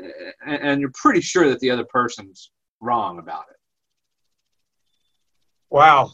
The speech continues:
Speaker 2: Well, I think there's a couple things. Um, first of all, it happens every day,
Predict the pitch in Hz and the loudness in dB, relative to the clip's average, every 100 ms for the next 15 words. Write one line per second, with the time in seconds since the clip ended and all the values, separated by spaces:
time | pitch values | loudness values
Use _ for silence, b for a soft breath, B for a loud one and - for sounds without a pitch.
0 | - 135 151 160 160 143 190 160 143 139 | -12 0 4 6 4 2 0 0 -2 0
1 | 156 147 131 123 120 117 - 135 123 120 | -2 -2 -4 -4 -6 -10 -2 0 0 -2
2 | 117 123 _ _ _ 156 139 147 135 135 | -8 -14 _ _ _ -4 0 2 2 2
3 | 135 127 131 123 120 120 131 139 | 0 -2 -4 -2 -2 0 0 -4